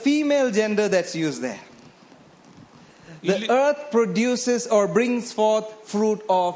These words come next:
Speaker 1: herself."
Speaker 2: ಸ್ತ್ರೀಲಿಂಗವನ್ನು ಉಪಯೋಗಿಸಿದ್ದಾರೆ ಭೂಮಿಯ ಬ-, ನೋಡುವಾಗ.
Speaker 1: It's compared to a woman.
Speaker 2: ಒಂದು ಸ್ತ್ರೀಗೆ ಅವರು ಹೋಲಿಕೆ ಮಾಡಿದ್ದಾರೆ.
Speaker 1: How does a woman get pregnant?
Speaker 2: ಒಂದು ಸ್ತ್ರೀಯು ಕೂಡ ಹೇಗೆ ಗರ್ಭಿಣಿ
Speaker 1: You
Speaker 2: ಆಗ್ತಾಳೆ?
Speaker 1: don't get pregnant by just being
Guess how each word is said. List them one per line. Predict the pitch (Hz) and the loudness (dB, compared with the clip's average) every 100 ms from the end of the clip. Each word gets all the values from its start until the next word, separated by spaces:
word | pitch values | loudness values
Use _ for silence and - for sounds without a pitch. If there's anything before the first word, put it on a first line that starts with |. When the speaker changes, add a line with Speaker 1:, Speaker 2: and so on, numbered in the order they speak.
| - 165 | -6 -6
Speaker 1:
herself." | 160 - 202 170 123 98 - - - _ - - | -4 -2 0 0 -2 -8 -18 -20 -20 _ -18 -16
Speaker 2:
ಸ್ತ್ರೀಲಿಂಗವನ್ನು | - 214 277 254 226 220 214 185 | -8 -6 -4 -4 -4 -4 -4 -6
ಉಪಯೋಗಿಸಿದ್ದಾರೆ | 190 180 175 170 156 156 143 | -4 -4 -4 -6 -4 -4 -6
ಭೂಮಿಯ | 151 156 | -8 -8
ಬ-, | 139 131 120 - - 123 | -6 -8 -10 -14 -18 -12
ನೋಡುವಾಗ. | 127 233 | -2 -2
Speaker 1:
It's | 214 156 240 | -2 0 0
compared | 233 240 254 277 285 294 - | 0 0 2 2 0 -2 -2
to | 254 233 | 0 2
a | 226 262 | 2 0
woman. | 269 190 110 - - - - 208 | 0 0 -4 -16 -20 -20 -12 -10
Speaker 2:
ಒಂದು | 233 | -8
ಸ್ತ್ರೀಗೆ | - 247 262 262 262 | -8 -6 -6 -4 -2
ಅವರು | 220 170 | -2 -4
ಹೋಲಿಕೆ | 165 - 131 120 | -6 -6 -8 -10
ಮಾಡಿದ್ದಾರೆ. | 110 101 87 - - - - - _ _ - - _ _ _ - | -12 -14 -18 -20 -20 -20 -20 -20 _ _ -20 -20 _ _ _ 0
Speaker 1:
How | 294 330 | 2 2
does | 285 247 | 2 0
a | |
woman | 240 254 254 | 0 0 0
get | 226 220 | 0 0
pregnant? | 220 220 185 139 - - - - _ _ 196 | 2 2 0 -2 -4 -16 -20 -20 _ _ -12
Speaker 2:
ಒಂದು | 226 - | -10 -8
ಸ್ತ್ರೀಯು | 262 294 269 | -6 -6 -6
ಕೂಡ | 269 220 | -6 -4
ಹೇಗೆ | 214 165 | -4 -4
ಗರ್ಭಿಣಿ | 160 151 143 | -6 -6 -6
Speaker 1:
You | |
Speaker 2:
ಆಗ್ತಾಳೆ? | 160 247 277 | 0 2 2
Speaker 1:
don't | 349 285 | 0 0
get | 269 233 | 0 2
pregnant | 247 247 254 226 | 2 2 2 2
by | 220 208 | 2 0
just | 262 190 | -2 0
being | 269 285 | 0 0